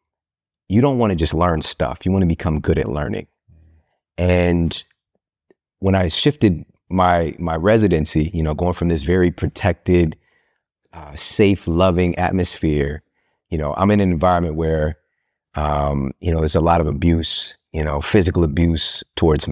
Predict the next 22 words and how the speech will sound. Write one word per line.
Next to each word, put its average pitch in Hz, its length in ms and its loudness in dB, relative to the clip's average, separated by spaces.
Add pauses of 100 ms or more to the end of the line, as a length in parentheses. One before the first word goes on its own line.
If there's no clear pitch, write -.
myself 82 540 0
and 78 100 0
my 73 100 -2
two - 180 -4
younger 76 300 -2
siblings, 78 680 0 (520)
um, 71 720 -2 (260)
you 78 80 -4
know, 71 140 -2
abuse 85 500 0
with - 240 -2
my 78 200 -2
mother 80 280 0
and 71 80 -4
stepfather, 78 800 -2
and 78 140 -4
the 76 40 -6
fight, 85 340 0
you 90 100 0
know, 67 60 -4
physical 80 380 -2
fighting. 78 440 -2